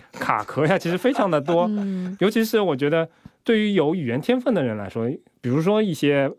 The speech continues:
Speaker 1: 呃，我，我不太喜欢这么分啊，但是确实北派的有一些播客，其实他们的语言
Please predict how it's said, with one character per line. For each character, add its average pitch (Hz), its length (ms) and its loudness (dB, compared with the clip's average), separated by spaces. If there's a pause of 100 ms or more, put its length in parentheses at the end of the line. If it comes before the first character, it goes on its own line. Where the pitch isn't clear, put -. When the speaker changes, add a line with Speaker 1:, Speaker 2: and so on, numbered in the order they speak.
Speaker 1:
呃， 107 180 -6
我， 120 200 -8 (100)
我 110 60 -8
不 123 100 -4
太 165 140 2
喜 101 280 -10
欢 127 140 -2
这 143 100 -2
么 117 80 0
分 139 220 -2
啊， 110 140 -4
但 135 140 -2
是 131 60 -8
确 185 160 -2
实 131 220 -2 (320)
北 107 200 0
派 220 240 0
的 151 80 -2
有 107 180 -4
一 113 60 -6
些 131 140 -4
播 131 220 0
客， 127 180 -2
其 - 80 -8
实 131 140 0
他 135 200 0
们 208 140 0
的 175 100 0
语 117 160 -2
言 110 180 -4